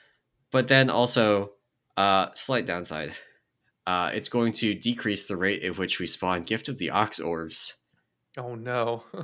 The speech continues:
Speaker 2: <laughs>
Speaker 1: Once again, Gift of the Ox strikes back. <laughs>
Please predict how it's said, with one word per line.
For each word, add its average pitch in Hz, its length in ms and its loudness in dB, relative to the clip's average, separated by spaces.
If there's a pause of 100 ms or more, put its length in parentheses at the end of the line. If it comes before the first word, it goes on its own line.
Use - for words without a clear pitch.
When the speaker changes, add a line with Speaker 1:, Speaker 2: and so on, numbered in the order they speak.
(100)
Speaker 2:
<laughs> - 680 -14
Speaker 1:
Once 110 300 2
again, 110 520 4 (440)
Gift 107 260 2
of 110 100 -2
the 117 140 4
Ox 110 540 4 (640)
strikes 135 520 6
back. - 400 -4 (1080)
<laughs> 139 100 -16